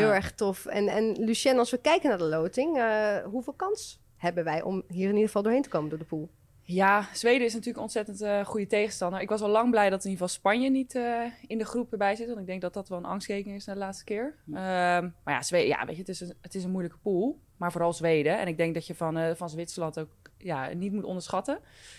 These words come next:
Speaker 3: Ik denk dat ze de laatste jaren best wel wat, eh, kwaliteit hebben gekregen. Jonge meiden die goed zijn. Dus dat wordt nog wel dat ik denk van: "Ben benieuwd." Maar ja,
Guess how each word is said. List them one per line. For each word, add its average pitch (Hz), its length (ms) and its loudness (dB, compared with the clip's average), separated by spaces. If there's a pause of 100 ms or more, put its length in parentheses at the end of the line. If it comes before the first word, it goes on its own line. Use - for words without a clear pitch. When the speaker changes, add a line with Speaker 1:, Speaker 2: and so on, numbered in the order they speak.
(240)
Speaker 3:
Ik - 60 -20
denk 175 140 -2
dat 180 100 -2
ze - 80 -6
de 180 60 -2
laatste 180 260 2
jaren 170 200 2
best 190 160 0
wel 196 100 -4
wat, 170 200 -4
eh, 185 80 -8
kwaliteit 196 440 -2
hebben 226 100 -4
gekregen. 226 300 -4
Jonge 220 120 -2
meiden 220 220 2
die 208 100 -8
goed 226 200 -8
zijn. 226 260 -2
Dus 202 140 -8
dat 202 140 -2
wordt 196 160 -8
nog 185 80 -8
wel 185 180 0
dat 175 140 -2
ik 180 120 -8
denk 175 180 -6
van: 170 120 -8
"Ben 170 140 -2
benieuwd." 185 340 -2
Maar 143 280 -2
ja, 160 100 -6